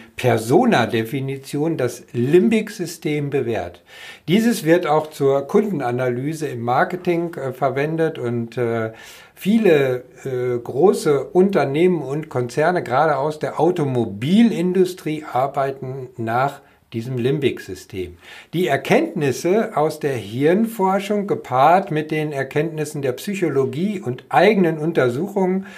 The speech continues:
hat damals Doktor Hans-Georg Heusel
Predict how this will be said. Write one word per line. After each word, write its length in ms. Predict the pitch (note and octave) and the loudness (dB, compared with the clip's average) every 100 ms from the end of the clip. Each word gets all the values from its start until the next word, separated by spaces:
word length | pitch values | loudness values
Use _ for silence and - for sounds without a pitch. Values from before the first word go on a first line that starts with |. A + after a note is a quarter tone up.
| - - - | -16 -14 -8
hat 240 | - C#3+ D#3+ | -2 0 4
damals 400 | E3 E3 E3 - | 4 4 2 0
Doktor 360 | D#3+ - C#3+ | -4 -2 -2
Hans-Georg 800 | C3 D#3 D3+ - C#3 C#3 C3+ - | 0 -2 -6 -4 0 0 -2 -2
Heusel 680 | A#2+ E3+ G#3 C3 C3+ F3+ | 4 6 6 2 2 2